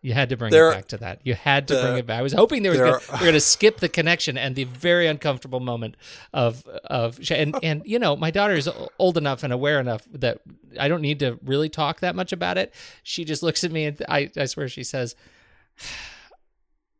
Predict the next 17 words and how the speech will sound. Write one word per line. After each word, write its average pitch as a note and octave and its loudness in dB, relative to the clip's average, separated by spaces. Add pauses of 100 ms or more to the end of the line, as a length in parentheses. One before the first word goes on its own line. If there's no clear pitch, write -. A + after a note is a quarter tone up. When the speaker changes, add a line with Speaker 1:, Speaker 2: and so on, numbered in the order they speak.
(240)
Speaker 1:
"I E3 -14
think - -12
I G3+ -2
know A#2 -2
what F#3+ -4
that G#3 -6
means. G#3+ -4 (340)
I - -14
don't F3 -12
really D#3+ 6
Speaker 2:
<laughs> A#2+ 6
Speaker 1:
want D#3 -2
to G#3+ -6
know A3 -4
what A3 -4
that A3 -4
means. A3+ -2